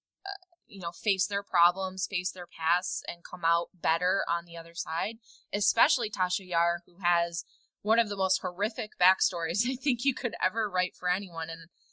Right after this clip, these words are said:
I think we could spend a whole episode, and we should, on Tasha Yar and her background and how problematic it is. But, I mean, that would just have made for a stronger show with stronger characterization, in my opinion. And I really don't buy the, the idea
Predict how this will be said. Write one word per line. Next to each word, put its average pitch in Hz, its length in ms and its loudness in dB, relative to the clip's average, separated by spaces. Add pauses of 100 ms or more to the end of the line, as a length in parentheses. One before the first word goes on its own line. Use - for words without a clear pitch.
(160)
I 226 60 -2
think 285 180 -6
we 285 100 -2
could 220 180 -2
spend 208 240 -2
a 180 40 2
whole 220 380 -2
episode, 190 460 0
and 170 120 -18
we 165 120 -14
should, 180 500 2
on 175 160 0
Tasha 185 420 0
Yar 175 400 2
and 165 320 -6 (400)
her 196 160 -2
background 175 600 0
and 165 240 -16
how 170 140 2
problematic 170 640 0
it 156 120 -14
is. 151 280 -12 (360)
But, 233 140 4
I - 20 2
mean, 254 220 0
that 247 160 4
would 294 120 0
just 262 260 -4
have 220 140 -14
made 208 280 -4 (100)
for 208 140 -6
a 202 60 -6
stronger 196 480 -4
show 180 520 2
with 180 140 -12
stronger 180 500 0
characterization, 170 1000 -14
in 165 140 -14
my 160 160 -2
opinion. 160 480 -14 (180)
And 196 200 -10 (360)
I 208 80 8
really 240 340 2
don't 208 300 0
buy 190 280 6
the, 185 200 -2 (120)
the 180 140 -6
idea 170 440 -2